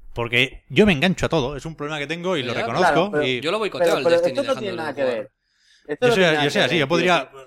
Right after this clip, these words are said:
Speaker 1: ya digo, intento separarlo, pero por, porque es así, yo lo veo de, de, de, de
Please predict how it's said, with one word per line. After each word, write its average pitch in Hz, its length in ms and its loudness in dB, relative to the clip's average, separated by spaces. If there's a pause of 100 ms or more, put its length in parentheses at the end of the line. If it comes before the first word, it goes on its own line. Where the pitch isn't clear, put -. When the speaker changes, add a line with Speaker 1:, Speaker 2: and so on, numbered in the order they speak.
(680)
Speaker 1:
ya 123 120 -6
digo, 113 220 -6
intento 123 360 -8
separarlo, 147 440 0
pero 113 180 -4
por, 104 160 -12
porque 104 220 -8
es 156 60 -8
así, 147 160 -6
yo 143 120 -4
lo 156 120 -4
veo 147 260 -4
de, 117 260 -10
de, - 0 -
de, 107 200 -10
de 101 360 -16